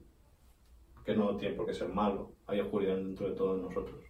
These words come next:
El tema, el problema es cuando esa oscuridad la, la intentas ocultar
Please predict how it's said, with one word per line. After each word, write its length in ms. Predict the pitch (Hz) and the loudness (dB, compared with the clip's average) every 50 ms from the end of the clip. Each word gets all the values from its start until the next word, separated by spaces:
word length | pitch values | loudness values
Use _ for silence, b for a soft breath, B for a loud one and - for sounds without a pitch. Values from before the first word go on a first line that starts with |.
| B B B B B B B B | B B B B B B B B
El 100 | - - | 0 4
tema, 420 | 123 117 120 120 120 - - - - - | 6 8 8 8 8 8 4 0 -4 -2
el 60 | - | 6
problema 360 | 113 113 117 117 120 123 123 127 | 8 10 10 12 10 10 10 8
es 280 | 131 - - - - - - - | 8 6 2 -2 -10 -20 -20 -4
cuando 360 | - - 110 110 110 107 107 110 | 4 8 8 8 10 10 10 10
esa 200 | 113 117 120 - | 10 8 6 4
oscuridad 480 | - - 113 110 110 113 110 110 110 | 6 10 12 12 12 12 12 12 12
la, 580 | 113 107 104 101 98 95 - - 92 92 - - - - - | 12 12 12 10 8 6 6 2 0 -2 -6 -10 -14 -6 -2
la 140 | 98 98 98 | -2 0 0
intentas 840 | 92 98 101 104 104 101 95 92 87 85 87 87 85 85 - - | 2 0 0 2 2 2 2 2 2 2 0 0 -2 -2 -2 -2
ocultar 580 | 95 92 90 90 87 90 90 92 - 90 - | -2 -2 0 -2 -2 0 0 -2 -2 -2 -6